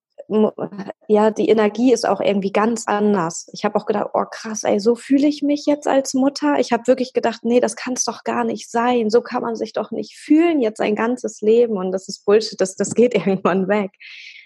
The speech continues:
Aber das hat schon Sinn, warum man sagt, es sind acht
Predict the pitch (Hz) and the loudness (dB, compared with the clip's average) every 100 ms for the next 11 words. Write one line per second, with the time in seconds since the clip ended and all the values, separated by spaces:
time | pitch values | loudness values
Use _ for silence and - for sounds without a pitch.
0 | _ 190 202 214 240 240 - 220 202 220 | _ 2 2 2 -2 -4 -2 0 2 2
1 | 214 190 185 185 180 175 - - 175 165 | 2 2 0 -2 -4 -6 -10 -14 -12 -8
2 | - 175 - - | -6 -6 -10 -20